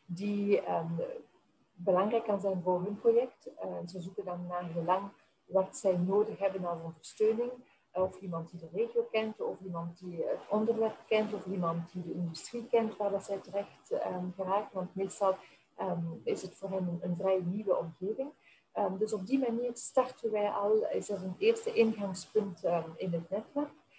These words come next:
En daarna, ja, wij organiseren activiteiten voor alumni. Ehm, uiteraard, nu de dag van vandaag, is dat iets minder makkelijk. We hebben altijd onze jaarlijkse ceremonie ook,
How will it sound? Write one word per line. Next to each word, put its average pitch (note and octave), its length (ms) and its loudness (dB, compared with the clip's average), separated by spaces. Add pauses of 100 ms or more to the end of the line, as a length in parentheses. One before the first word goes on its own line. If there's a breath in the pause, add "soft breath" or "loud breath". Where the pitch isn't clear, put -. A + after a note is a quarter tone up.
(220 soft breath)
En G#3 140 4
daarna, A3 440 4
ja, A3 380 2
wij G3+ 180 0
organiseren G3 720 -2
activiteiten G3 680 -6
voor B3 180 2
alumni. C4+ 500 -4 (400)
Ehm, F#3+ 260 -2 (460)
uiteraard, G3+ 560 -4
nu G3+ 100 -4
de F3 100 -10
dag F#3 200 -6
van F3+ 140 -6
vandaag, F3+ 500 -4
is - 160 -6
dat F3 200 2
iets - 240 -12
minder F3 280 0
makkelijk. A3 400 0 (360 soft breath)
We G#3 60 -2
hebben G#3+ 200 8
altijd A3 260 6
onze F#3+ 220 -4
jaarlijkse F#3+ 540 -2
ceremonie F3+ 760 -6
ook, C4 140 2